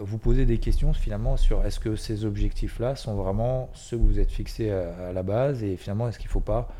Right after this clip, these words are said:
faire mieux, faire plus, faire différemment, faire, euh, voilà, et cetera, et cetera, autre chose. Je vais pas dire autre chose, mais voilà. Bon, vous avez compris, j'espère en tout cas. Euh, c'était pas le cas, on aura l'occasion d'en reparler.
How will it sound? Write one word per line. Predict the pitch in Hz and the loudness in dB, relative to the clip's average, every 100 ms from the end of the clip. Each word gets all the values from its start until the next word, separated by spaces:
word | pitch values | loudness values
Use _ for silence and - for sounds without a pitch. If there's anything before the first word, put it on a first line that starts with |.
| - - - | -16 -16 -16
faire | - 110 | -6 -4
mieux, | 104 107 143 | 4 4 6
faire | 139 107 - | 4 2 2
plus, | - 131 165 | 2 2 0
faire | - 92 | -2 -4
différemment, | 101 107 - 107 110 107 117 143 | -6 -4 -4 -2 -2 -2 -2 -4
faire, | - - 104 98 | -6 -8 -6 -6
euh, | 90 | -6
voilà, | 87 87 104 | -4 -2 0
et | |
cetera, | - 95 90 90 | 0 0 -2 -4
et | |
cetera, | - 90 85 101 | -8 -10 -8 -6
autre | 92 | -8
chose. | - 92 117 - | -8 -6 -6 -8
Je | - | -10
vais | |
pas | 104 | -4
dire | 107 95 | -2 0
autre | 104 | 0
chose, | 127 110 | -2 -4
mais | 98 85 | -6 -8
voilà. | 85 82 - - - - | -10 -12 -16 -18 -18 -10
Bon, | 101 110 | 0 2
vous | 123 | 4
avez | 135 139 | 4 4
compris, | 131 95 139 | 0 0 -2
j'espère | 120 101 123 110 | -2 -4 -4 -4
en | 107 | -4
tout | 98 | -4
cas. | 98 113 - - - - - | -4 -4 -8 -18 -20 -20 -14
Euh, | - 90 85 85 - - | -8 -6 -6 -12 -16 -18
c'était | - 101 | -12 -10
pas | 98 | -6
le | 95 | -6
cas, | - | -6
on | 95 | -8
aura | 92 90 | -8 -8
l'occasion | 90 90 104 98 | -8 -8 -8 -8
d'en | 95 | -8
reparler. | 85 - 87 98 | -8 -8 -8 -8